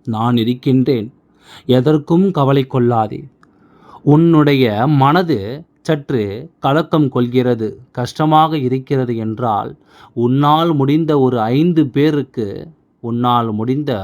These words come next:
உதவிகளை செய். அதாவது காலை உணவோ, மதிய உணவோ, இரவு உணவோ என்று ஏதாவது ஒரு வேளை அவர்களுக்கு உணவு வாங்கி கொடு, உன் கையால் கொடு.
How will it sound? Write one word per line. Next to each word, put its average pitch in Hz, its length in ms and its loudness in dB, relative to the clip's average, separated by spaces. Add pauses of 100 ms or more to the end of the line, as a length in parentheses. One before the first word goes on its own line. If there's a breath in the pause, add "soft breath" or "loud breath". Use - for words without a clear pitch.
(100)
உதவிகளை 120 580 -2
செய். - 280 -14 (240)
அதாவது 117 680 -2 (880)
காலை 123 400 0
உணவோ, 120 440 -2 (100)
மதிய 123 420 -4
உணவோ, 120 460 -2 (140)
இரவு 143 400 0
உணவோ 110 380 -6 (540 soft breath)
என்று 123 380 -2 (240)
ஏதாவது 143 720 2
ஒரு 127 160 0
வேளை 120 460 -4 (840)
அவர்களுக்கு 117 640 -4
உணவு 127 320 -2
வாங்கி 110 360 -6
கொடு, 101 260 -16 (500 soft breath)
உன் 135 220 0
கையால் 135 580 0
கொடு. 110 260 -6